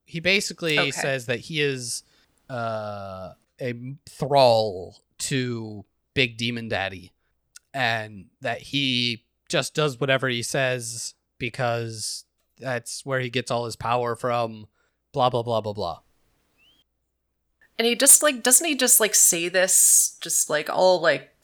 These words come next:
Speaker 2: straight-faced, sort of evenly, just sort of, like, pure
Speaker 1: Oh, yeah. It's
Speaker 2: exposition
Speaker 1: just,
Speaker 2: vomit?
Speaker 1: "This is the, what you need to know f-, moving forward now." Um,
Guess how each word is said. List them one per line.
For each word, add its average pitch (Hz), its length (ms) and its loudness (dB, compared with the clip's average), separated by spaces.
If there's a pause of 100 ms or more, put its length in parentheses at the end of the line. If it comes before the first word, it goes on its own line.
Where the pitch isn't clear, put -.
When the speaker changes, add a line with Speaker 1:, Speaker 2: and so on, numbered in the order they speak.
Speaker 2:
straight-faced, 170 1000 0
sort 165 320 2
of 156 140 -6
evenly, 165 720 0
just 160 180 0
sort 165 160 4
of, 160 160 -4
like, - 300 -4
pure 170 280 4
Speaker 1:
Oh, 247 60 8
yeah. 202 60 4
It's - 180 2
Speaker 2:
exposition 160 360 0
Speaker 1:
just, 170 100 -4
Speaker 2:
vomit? 175 400 0 (200)
Speaker 1:
"This 175 220 0
is 180 160 -4 (160)
the, 147 340 -4
what 156 220 -4
you 156 100 -10
need 147 220 -4
to 135 100 -6
know 127 460 -2 (280)
f-, - 200 -20
moving 131 380 -4
forward 113 420 -4
now." 104 360 -6 (460)
Um, 104 600 -10